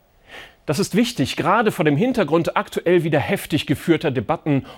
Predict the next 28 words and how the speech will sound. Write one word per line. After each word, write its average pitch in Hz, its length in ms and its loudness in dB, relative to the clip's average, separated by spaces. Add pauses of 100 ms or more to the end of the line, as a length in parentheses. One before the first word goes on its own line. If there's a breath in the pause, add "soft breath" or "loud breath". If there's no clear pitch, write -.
um 156 140 0
ein 151 180 2
kleines 143 400 0
Sternchen, 131 640 0 (140 loud breath)
das - 180 -4
Gender-Sternchen. 117 1080 0 (580 loud breath)
Es 135 100 0
soll 160 160 6
andeuten, 160 640 2 (140)
dass 143 160 0
es 139 100 -6
zwischen 208 340 0
Männern 175 280 4
und 143 120 4
Frauen 156 400 2
eben 185 220 2
auch 147 220 0
Menschen 190 420 0
gibt, 208 300 -4 (280 loud breath)
die 180 80 0
sich 175 220 -2
beidem 170 460 4
nicht - 240 0
einfach 135 320 -2
zuordnen 131 600 0
können 113 320 0
oder 107 220 -2
wollen. 87 300 -6